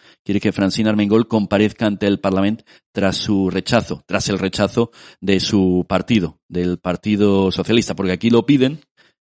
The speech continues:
pero en Madrid votaron en contra. Después entramos en la justificación, en las explicaciones, pero, eh, Marga Proens, la presidenta del P P de las Islas, se felicitaba. El, eh, día de autos, esa mañana se mostraba muy satisfecha, contenta,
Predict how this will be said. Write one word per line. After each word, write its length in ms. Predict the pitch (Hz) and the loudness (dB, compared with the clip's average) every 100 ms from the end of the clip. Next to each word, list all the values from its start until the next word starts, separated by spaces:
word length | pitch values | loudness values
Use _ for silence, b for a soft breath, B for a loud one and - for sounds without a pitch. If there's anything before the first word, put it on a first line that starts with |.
| _ - | _ -4
pero 260 | 95 92 | 0 2
en 100 | 90 | 2
Madrid 440 | 90 95 107 127 - | 2 2 4 2 -2
votaron 540 | 95 90 104 101 101 | -2 0 2 2 2
en 100 | 98 | -2
contra. 480 | 92 107 87 73 71 - | 0 -2 -2 -8 -14 -4
Después 340 | 95 - 110 | -4 0 0
entramos 340 | 110 120 117 | 2 0 0
en 100 | 117 | 0
la 60 | 101 | -2
justificación, 840 | - 107 98 95 95 90 127 135 | -2 -2 -2 -4 -2 0 0 2
en 80 | 117 | 2
las 160 | 101 92 | 0 -4
explicaciones, 580 | - 92 90 117 92 - B B B B | -6 -4 0 0 -2 -8 B B B B
pero, 580 | - 101 98 95 92 80 | -2 2 4 6 4 2
eh, 380 | 92 92 87 85 | -2 0 -2 -2
Marga 320 | 85 101 113 110 | -2 0 0 2
Proens, 540 | 110 117 123 - - - | 2 2 -2 -6 -8 -12
la 420 | 90 87 85 85 | -8 -6 -6 -6
presidenta 720 | 104 101 107 110 113 120 113 - | -4 -2 0 0 -2 -4 -4 -4
del 520 | 101 101 98 98 92 | -4 -2 0 0 -2
P 140 | 98 90 | -6 -6
P 360 | 107 104 107 | -2 0 0
de 280 | 104 101 98 | 0 -2 -2
las 200 | 95 - | -2 -4
Islas, 360 | 98 110 104 - | -4 -2 -4 -4
se 220 | - 110 | -2 -2
felicitaba. 720 | - 101 98 101 - 107 120 - B B B B | 0 0 0 -4 0 0 0 -8 B B B B
El, 460 | - 95 92 87 85 | -6 -2 0 0 0
eh, 160 | 87 95 | 0 2
día 220 | 107 104 | 2 4
de 100 | 107 | 4
autos, 420 | 107 101 120 - | 2 0 -2 -2
esa 440 | 98 - 95 95 | -4 -2 0 0
mañana 320 | 92 95 101 95 | 0 0 0 -2
se 80 | |
mostraba 320 | 90 90 95 95 | -6 -4 -2 -2
muy 580 | 95 95 92 90 76 | -2 -2 -2 -4 -6
satisfecha, 560 | - 92 90 - 110 113 | -6 -6 -6 -4 -4 -2
contenta, 560 | 92 90 110 104 110 | -4 -4 -4 -4 -8